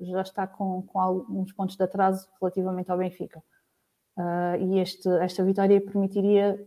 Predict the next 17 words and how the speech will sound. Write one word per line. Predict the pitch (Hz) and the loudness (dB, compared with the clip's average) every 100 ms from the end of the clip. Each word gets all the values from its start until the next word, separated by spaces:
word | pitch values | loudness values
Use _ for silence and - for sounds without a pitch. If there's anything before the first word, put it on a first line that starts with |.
| - | -6
igualar | 226 214 220 208 202 | 2 6 8 8 6
o | |
Benfica, | 190 196 196 208 208 214 _ - | 4 0 -2 -2 -2 -4 _ -4
ahm, | 190 190 185 185 185 180 - | -2 0 -2 -4 -4 -6 -2
na, | 196 190 185 - 180 - _ | 0 0 0 -6 -16 -18 _
na | 175 | -10
frente | - 185 170 | -4 -4 -4
do | |
campeonato. | 180 170 170 170 _ _ _ _ _ _ _ _ _ _ 196 | -6 -4 -6 -6 _ _ _ _ _ _ _ _ _ _ 0
E, | 190 185 185 185 | 2 2 0 0
e | 202 | 0
se | - 214 | 2 4
mantém | 208 208 220 208 220 220 - 226 | 4 6 8 8 6 -2 -2 4
a | |
equipa | 220 226 214 | 6 6 4
mais | 208 208 214 196 | 6 6 6 4
viva | 214 220 214 226 | 6 6 6 2